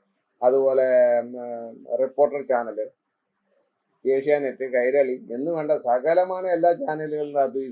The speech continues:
സംഭവം വന്നു. ഞാൻ കോടികൾ പൈസ മുടക്കണം, നമ്മുടെ കടയൊന്ന് വൈറലാവണമെന്നുണ്ടെങ്കിൽ കോടികൾ മുടക്കണം. പേപ്പറിൻ്റെ അകത്ത് വരണമെന്നുണ്ടെങ്കിൽ എത്ര ലക്ഷം രൂപയാവുമെന്ന് അറിയാമല്ലോ. അപ്പം അതുകൊണ്ട് ഞാനിത് ആ രീതിയിലേ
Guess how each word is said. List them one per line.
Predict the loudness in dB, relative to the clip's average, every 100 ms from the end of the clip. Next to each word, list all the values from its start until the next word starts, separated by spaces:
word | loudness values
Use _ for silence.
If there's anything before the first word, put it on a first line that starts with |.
| -8
സംഭവം | -4 -6 -6
വന്നു. | -12 -18 _ _ _ _ _ _ _ _ _ _ _ _ -8
ഞാൻ | -6 -6 -6
കോടികൾ | 2 4 4 8 10 10 4 0 _ _ _ 2
പൈസ | 4 8 6
മുടക്കണം, | 6 2 0 -4 -6
നമ്മുടെ | 0 0 2
കടയൊന്ന് | 2 4 2 0 -4 -8 -12 _ _ _ -4
വൈറലാവണമെന്നുണ്ടെങ്കിൽ | 0 2 2 2 0 -4 -8 -10 -10 -14 -18 _
കോടികൾ | -6 0 0 0 -2 -2 -8 -18 _ _ _ _ _ _ _ _ _ _
മുടക്കണം. | -2 -2 -4 -10 -16 _ _ _ _ _ 4
പേപ്പറിൻ്റെ | 4 4 4 4
അകത്ത് | 6 2
വരണമെന്നുണ്ടെങ്കിൽ | 2 -2 -6 -4 -4
എത്ര | 0 2 2
ലക്ഷം | 0 -4
രൂപയാവുമെന്ന് | -4 2 2 2 -4 -4
അറിയാമല്ലോ. | -2 -2 -4 -10 _ _ _ _ _ _ _
അപ്പം | _ -4
അതുകൊണ്ട് | 0 0 0 -2 0
ഞാനിത് | 0 4 6 8
ആ | 8 6
രീതിയിലേ | 2 -4 -2